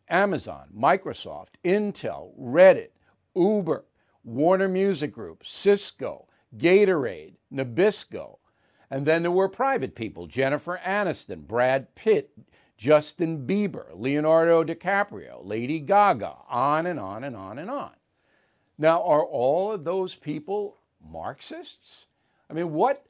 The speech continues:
the deuce are they doing? So joining us now from Florida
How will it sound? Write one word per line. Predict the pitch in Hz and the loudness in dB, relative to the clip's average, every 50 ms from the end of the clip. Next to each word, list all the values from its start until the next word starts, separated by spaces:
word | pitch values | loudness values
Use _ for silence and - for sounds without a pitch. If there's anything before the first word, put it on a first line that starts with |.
| _ _ | _ _
the | - 131 147 | -8 -8 -6
deuce | 135 101 127 147 139 135 180 - - - - - - | -6 -4 -2 -2 -2 -2 -4 -10 -14 -18 -20 -16 -12
are | - 120 120 | -10 -10 -8
they | 120 139 160 165 | -8 -8 -10 -10
doing? | 143 117 139 190 226 208 143 101 - _ _ _ _ _ _ _ _ _ _ _ _ _ _ _ _ | -10 -6 -4 -4 -2 -2 -4 -8 -12 _ _ _ _ _ _ _ _ _ _ _ _ _ _ _ _
So | - - 165 156 | -4 -2 -2 0
joining | 123 123 160 170 185 214 240 247 | 0 2 4 4 4 4 4 2
us | 233 - | 2 2
now | 180 190 180 175 175 180 | 4 6 6 8 8 6
from | 175 - 170 170 202 | 6 2 2 2 2
Florida | 185 - 165 160 147 131 131 135 139 147 139 | -4 -6 0 2 2 4 2 2 0 -2 -4